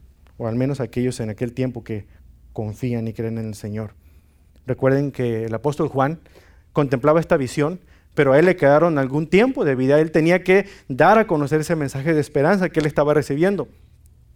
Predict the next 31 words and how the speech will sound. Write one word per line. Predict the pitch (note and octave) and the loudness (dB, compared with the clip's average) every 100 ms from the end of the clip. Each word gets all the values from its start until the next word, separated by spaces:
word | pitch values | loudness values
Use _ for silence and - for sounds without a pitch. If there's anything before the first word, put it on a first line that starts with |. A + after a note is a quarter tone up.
| - | -10
a | A#2 | -6
la | A2+ | -4
iglesia | A#2+ B2+ B2 | -4 -4 -6
en | A2+ | -8
ese | A2 | -8
tiempo | A#2+ A#2 A2 F#2 _ _ _ _ | -4 -4 -6 -14 _ _ _ _
y | B2 | -12
por | A#2 A#2+ | -10 -10
consiguiente | A#2 B2 B2 B2 | -8 -8 -8 -8
a | A#2+ | -10
ustedes | - A2+ G#2 G2 | -8 -8 -8 -12
y | |
a | G2 | -14
mí. | F#2+ - - _ _ _ _ _ _ _ - | -16 -18 -20 _ _ _ _ _ _ _ 2
Luego | E3+ G3 G3+ | 6 6 6
nos | F#3 D#3+ | 4 0
dice | D#3+ E3+ F#3+ | 0 0 0
el | D3+ | 0
versículo | C#3+ E3+ E3+ D3 | -2 -2 0 2
dos, | F3+ A3 - - _ | 4 4 0 -20 _
"En | E3+ | -2
su | F3 F#3 | 2 4
mano | G#3+ B3 B3 | 6 4 4
tenía | F#3+ G3+ A3 | 4 6 6
un | G#3+ | 6
librito | A3 G3+ A#3 A3+ G#3+ | 4 4 2 4 4
abierto". | G3+ G#3+ C4+ D4 - - _ _ _ _ _ _ _ _ - | 6 6 6 2 -12 -16 _ _ _ _ _ _ _ _ -2
En | F3 | 2
el | G3+ | 4
griego | F#3 C#4 D4+ | 6 4 4
original, | C4 G3+ G3 B3 B3 | 2 4 4 2 0